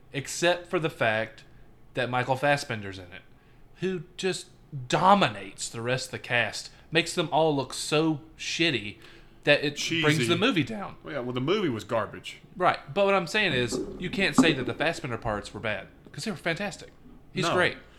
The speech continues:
Speaker 2: Yeah, you take his twenty-five minutes of screen time and make your own separate little mini film.
Speaker 1: Ugh.
Speaker 2: Beautiful.
Speaker 1: Trashola. If
Speaker 2: <laughs>
Speaker 1: everything else is what I'm saying.
Speaker 2: Yeah, I mean, just, you know.
Speaker 1: He is fantastic. It should just be a Magneto movie. But what I'm saying is, it's like, I can watch his parts, be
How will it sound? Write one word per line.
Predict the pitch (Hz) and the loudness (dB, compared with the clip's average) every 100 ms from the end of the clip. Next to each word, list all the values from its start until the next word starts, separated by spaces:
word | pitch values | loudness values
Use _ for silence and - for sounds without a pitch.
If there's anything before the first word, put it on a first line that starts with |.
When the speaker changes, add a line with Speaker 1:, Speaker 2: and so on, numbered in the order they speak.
| - | -8
Speaker 2:
Yeah, | 180 | -4
you | 151 220 | -4 -4
take | 247 208 - | -4 -6 -2
his | 190 175 - | -2 -2 -4
twenty-five | 160 160 160 139 127 | -6 -2 2 2 2
minutes | 131 117 | -4 -6
of | 104 - | -14 -10
screen | - 156 156 | -6 -4 -4
time | 107 101 104 120 | -6 -8 -8 -6
and | 120 | -4
make | 135 131 | -4 -4
your | 123 | -2
own | 127 127 | -2 -2
separate | - 127 135 | -6 -6 -6
little | 135 120 | -6 -4
mini | 113 151 | -2 -4
film. | - 185 196 190 - | -2 -2 -2 -4 -4
Speaker 1:
Ugh. | 202 185 117 - - - 139 | 2 2 2 -4 -14 -14 -12
Speaker 2:
Beautiful. | 123 156 151 - - - - | -4 -2 -2 -6 -18 -20 -12
Speaker 1:
Trashola. | - 131 107 127 113 90 78 - - - - | -2 0 0 2 0 -2 -10 -18 -20 -12 -4
If | 131 143 | -2 2
Speaker 2:
<laughs> | |
Speaker 1:
everything | 131 127 120 | 2 4 2
else | 101 - | 2 -2
is | 110 | -6
what | 107 | -6
I'm | 107 | 0
saying. | 139 | 4
Speaker 2:
Yeah, | 185 151 | 4 4
I | 117 | 2
mean, | 123 117 | 0 -2
just, | 123 127 | -4 -8
you | 139 | -8
know. | 123 | 4
Speaker 1:
He | 214 | 6
is | 208 - | 6 4
fantastic. | 117 127 110 - - | 2 2 0 -4 -4
It | |
should | 160 220 | -2 -2
just | 185 - | -4 -4
be | 156 135 | -6 -4
a | 123 | -4
Magneto | 117 104 120 139 104 | -4 -2 2 2 2
movie. | 101 - - - - - - - | -6 -14 -18 -20 -20 -20 -20 2
But | 151 143 - - - - | 4 4 2 -12 -16 -6
what | 147 | -4
I'm | |
saying | 135 156 147 | 0 0 2
is, | 123 117 107 - - 143 | 2 0 -2 -14 -8 -6
it's | - | -4
like, | 123 120 107 - - - | -2 -2 -4 -12 -20 -4
I | 131 | -2
can | 139 139 | -2 -2
watch | 127 131 | 0 -2
his | 135 - | -4 -4
parts, | 120 110 - | -2 -2 -4
be | 113 | -12